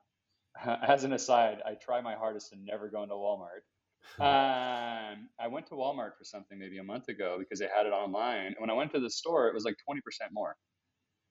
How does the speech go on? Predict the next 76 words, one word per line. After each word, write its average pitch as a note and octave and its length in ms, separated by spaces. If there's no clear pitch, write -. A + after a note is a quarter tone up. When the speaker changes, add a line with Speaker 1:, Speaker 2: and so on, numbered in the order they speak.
Speaker 1:
Uh, C3 40
and, B2 800
Speaker 2:
Hmm. C3+ 60
Speaker 1:
you C3+ 60
know, B2+ 80
my A#2+ 140
initial C3+ 280
reaction A2+ 500
is, G2 200
"Oh C3 140
my B2+ 160
God, A#2+ 260
like, G2 120
what C#3 180
year B2 340
is F2 160
this?" D#2+ 380
You G#2+ 120
know, G2+ 120
that G#2+ 80
Speaker 2:
Right. A2+ 120
Speaker 1:
felt A#2+ 180
like, G#2 260
I A#2+ 80
don't A#2+ 80
know, F#2+ 80
two C3 140
thousand A2 340
eleven. G#2 500
<clears throat> F#3 280
But D3 100
anyway, D#3 260
talking C#3+ 280
to C#3 80
the A#2+ 80
guy A#2 240
in A2 100
London, C3+ 300
and A2 100
he's A2+ 180
like, A2+ 360
"No, D#3+ 280
in G#2 80
Europe, C3 320
like, A2 100
we A#2 80
just A#2 160
expect C#3 340
that A2 60
it's G#2 120
gonna G#2+ 140
be G#2 60
more G#2 160
expensive A2 400
when G#2 80
you F#2+ 100
go G2+ 140
into G2 140
the F#2+ 80
store C3 400
because, G#2 280
you G2+ 60
know, G2 60
they G2+ 80
gotta G2 200
pay G2+ 120
for F#2+ 100
brick F#2+ 220
and F#2+ 80
mortar G2+ 180
and F#2+ 100
blah, G2 100
blah, F#2 140
blah." C3 180
I'm A#2+ 60
like, A2+ 140